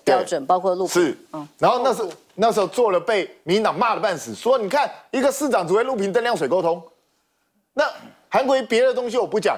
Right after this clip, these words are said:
Speaker 2: 至少他能够逐渐的让路平灯亮水沟通。请问一下，陈其迈连路平灯亮水沟通都做不到，那你是什么市长？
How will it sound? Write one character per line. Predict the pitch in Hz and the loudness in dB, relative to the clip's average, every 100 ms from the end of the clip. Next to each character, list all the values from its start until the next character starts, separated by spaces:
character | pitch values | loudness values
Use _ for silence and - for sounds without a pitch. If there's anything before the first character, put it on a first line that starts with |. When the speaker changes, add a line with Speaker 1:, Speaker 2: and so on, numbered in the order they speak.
| - | -4
Speaker 2:
至 | - 311 214 | 0 0 2
少 | 185 135 | 2 2
他 | 208 240 | 0 -2
能 | 208 | -2
够 | 190 247 | 0 -2
逐 | - 180 | -2 -4
渐 | 247 | 0
的 | 208 160 | 0 0
让 | 208 196 | 0 0
路 | 196 | -2
平 | 156 147 | -2 -2
灯 | 170 | -2
亮 | 160 | -2
水 | 120 | -6
沟 | 98 123 | -4 -2
通。 | 131 - _ | -2 -6 _
请 | - | -2
问 | 233 | 0
一 | 226 | 2
下， | 226 | -2
陈 | 185 | -4
其 | 165 | -4
迈 | 196 | -2
连 | 190 160 | -2 -2
路 | 202 | -2
平 | 160 151 | -4 -2
灯 | 175 | -2
亮 | 175 | -2
水 | - 107 | -4 -2
沟 | 143 | -2
通 | 151 | -2
都 | 151 | -2
做 | 151 | -2
不 | 95 | 0
到， | 113 - - | -2 -4 -10
那 | 180 | -4
你 | 151 120 | -4 -4
是 | 139 | -6
什 | 90 | -8
么 | |
市 | 92 113 | -10 -12
长？ | 76 | -12